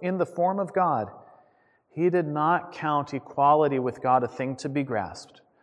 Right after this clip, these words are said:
So there's some insight into Christ's mindset as he comes down to,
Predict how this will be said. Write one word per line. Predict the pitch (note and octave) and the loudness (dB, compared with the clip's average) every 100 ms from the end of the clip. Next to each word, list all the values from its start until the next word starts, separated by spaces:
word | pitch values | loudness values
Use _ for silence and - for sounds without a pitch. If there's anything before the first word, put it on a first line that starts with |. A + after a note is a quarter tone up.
| _ | _
So | - | -4
there's | A2+ B2 C3+ C3+ | 4 4 4 0
some | C#3+ C3 | -6 -6
insight | C#3 C#3+ D3 B2+ | -4 -4 0 0
into | A#2+ A2+ | 0 -4
Christ's | A2+ C3 B2+ B2+ - - - - _ _ _ | 0 4 4 2 -8 -14 -18 -20 _ _ _
mindset | C3 B2+ D3 C#3+ - A#2+ F2 - - - _ _ _ _ _ _ _ - | -2 0 0 -4 -4 -6 -6 -10 -20 -20 _ _ _ _ _ _ _ -10
as | B2 | -8
he | - A#2+ G#2 | 0 0 0
comes | - C3 C3 - | -4 -2 -2 0
down | C3+ B2+ | 2 2
to, | B2 C#3+ | -2 -10